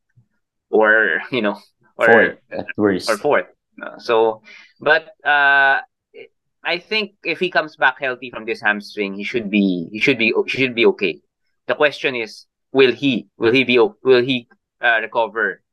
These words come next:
Speaker 1: uh, in time?
Speaker 2: And if he comes
Speaker 1: No, to
Speaker 2: back,
Speaker 1: help you.
Speaker 2: I would think you should try and, you know, ship him out, see what you can get,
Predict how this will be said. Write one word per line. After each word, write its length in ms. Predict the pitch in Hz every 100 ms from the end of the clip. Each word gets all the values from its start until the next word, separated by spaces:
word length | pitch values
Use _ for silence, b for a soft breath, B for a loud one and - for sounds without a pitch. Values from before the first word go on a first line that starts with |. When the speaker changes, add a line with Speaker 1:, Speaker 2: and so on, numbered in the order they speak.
| _ _
Speaker 1:
uh, 240 | 113 107 101
in 160 | 107
time? 380 | 104 101 101 90 _ _ 101
Speaker 2:
And 140 | 104
if 100 | 104
he 100 | 139
comes 320 | 135 120 -
Speaker 1:
No, 60 | 101
to 40 | 113
Speaker 2:
back, 120 | 117
Speaker 1:
help 120 | 98
you. 60 | -
Speaker 2:
I 320 | 104 107 110
would 340 | 110 113 113 - _ -
think 380 | 117 117 117 - _ -
you 120 | 92
should 240 | - 95
try 200 | - 95
and, 280 | 95 95 95
you 80 | 82
know, 220 | 80 -
ship 320 | - - - -
him 160 | 104
out, 340 | 82 92 92 _ _ _
see 260 | - - 95
what 180 | 92
you 60 | -
can 200 | 90 90
get, 260 | 90 92